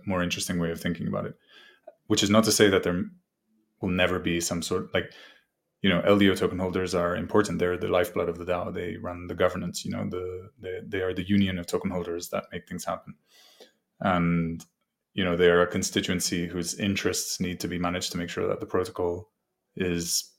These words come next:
maximally well run for the benefit of Ethereum. And yeah,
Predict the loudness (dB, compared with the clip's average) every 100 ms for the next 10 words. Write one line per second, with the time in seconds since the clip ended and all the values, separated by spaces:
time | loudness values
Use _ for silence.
0 | _ _ -2 0 2 0 2 0 0 2
1 | 2 2 -2 -4 -4 -4 -2 -4 -4 -8
2 | -8 -6 -4 -4 -6 -12 _ _ _ _
3 | _ _ -8 -6 -4 -6 -10 _ _ _
4 | _ _ _ -6 -6